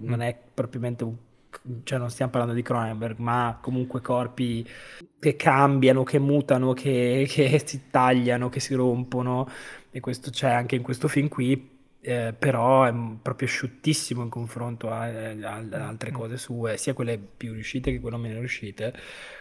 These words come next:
Speaker 2: Boh, forse è un nuovo Aronofsky, un pochino più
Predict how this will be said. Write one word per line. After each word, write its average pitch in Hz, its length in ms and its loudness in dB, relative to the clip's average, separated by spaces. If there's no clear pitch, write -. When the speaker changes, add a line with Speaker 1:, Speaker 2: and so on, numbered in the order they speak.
Speaker 2:
Boh, 117 440 0
forse 175 300 8
è - 20 12
un 139 100 6
nuovo 127 300 8
Aronofsky, 131 500 4
un 110 100 -8
pochino 117 300 -8
più 117 200 -8